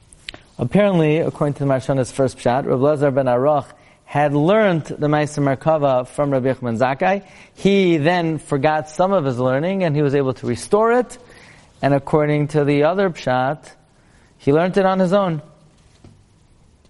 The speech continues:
Fine. Weiter, second line. And when the, this matter was said before Rabbi Shua,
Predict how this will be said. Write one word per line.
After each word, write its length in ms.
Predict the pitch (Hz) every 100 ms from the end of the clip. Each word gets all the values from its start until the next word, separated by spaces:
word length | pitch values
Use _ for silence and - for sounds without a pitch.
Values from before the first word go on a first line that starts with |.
| _ _ _ _ _ _ _ _ _ _ _ _ _ _ _ _
Fine. 300 | - 131 104 - - -
Weiter, 340 | 151 147 107
second 340 | 101 165 156 131
line. 180 | 104 101 - -
And 1900 | - - 120 175 170 135 131 135 127 135 131 135 - 196 165 135 135 135 135
when 160 | 139 135
the, 100 | 139
this 340 | 147 170 180 -
matter 300 | 143 135 139
was 160 | 135
said 200 | - 139
before 280 | 131 120 135
Rabbi 180 | 135 127
Shua, 680 | 120 185 170 135 135 135